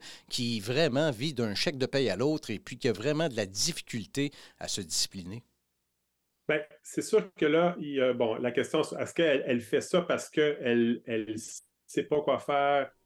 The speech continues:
Speaker 2: de fa-, euh, elle connaît pas les choix qui s'offrent à elle, ou elle fait ça parce qu'elle est très, très serrée financièrement ? C'est comme un peu deux,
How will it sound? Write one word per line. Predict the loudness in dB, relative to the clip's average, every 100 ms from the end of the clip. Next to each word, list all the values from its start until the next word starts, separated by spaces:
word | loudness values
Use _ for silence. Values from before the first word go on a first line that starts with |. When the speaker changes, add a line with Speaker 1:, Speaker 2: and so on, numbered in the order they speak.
| _ -12
Speaker 2:
de | -6 0 0
fa-, | -2 -8 -10
euh, | -12 -12 -12
elle | -6 -2
connaît | 0 0
pas | 2
les | 0 0
choix | 0 0 0
qui | -2
s'offrent | -6 -6 -6
à | -4
elle, | -4 -4 2
ou | 2
elle | 4
fait | 0
ça | -2
parce | -2 0
qu'elle | 0
est | -2
très, | -4 -8
très | -6 -10
serrée | -8 -2 0 0 -2
financièrement ? | -6 -8 -6 -4 -4 -6
C'est | -6
comme | -2 -2
un |
peu | -2
deux, | -2 -2 -2